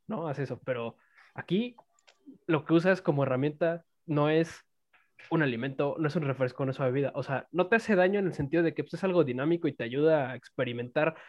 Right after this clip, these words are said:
técnicamente la socialidad, que, pues, es parte de lo, con lo que empezó la franquicia, los intercambios, este tema de la amistad, en todo, que es, no son los ositos cariñositos, pero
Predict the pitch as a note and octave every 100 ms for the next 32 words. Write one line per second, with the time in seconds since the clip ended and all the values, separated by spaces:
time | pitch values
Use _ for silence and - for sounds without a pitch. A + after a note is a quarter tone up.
0 | - - F3 F#3 C#3+ C#3 C#3+ D#3+ C3 C#3
1 | - A#2+ A#2+ C#3+ C3 B2+ - C#3 D3 C#3
2 | D3+ C3+ B2+ - C3+ B2+ B2+ C#3 D3 C3+
3 | C3 C3+ A3+ C3+ B2 B2+ B2 C3+ - G3
4 | G3 G3 F3 F3 E3+ D#3 - C#3 C#3+ C#3
5 | B2 A#2+ B2 B2+ - G3 F#3+ F#3+ D3+ D3
6 | D3 C#3+ C#3+ - C#3 - - C#3+ C3+ D3
7 | C#3 C#3 - - B2+ B2 A#2 A3 F3 G#3+
8 | - A2+ G#2+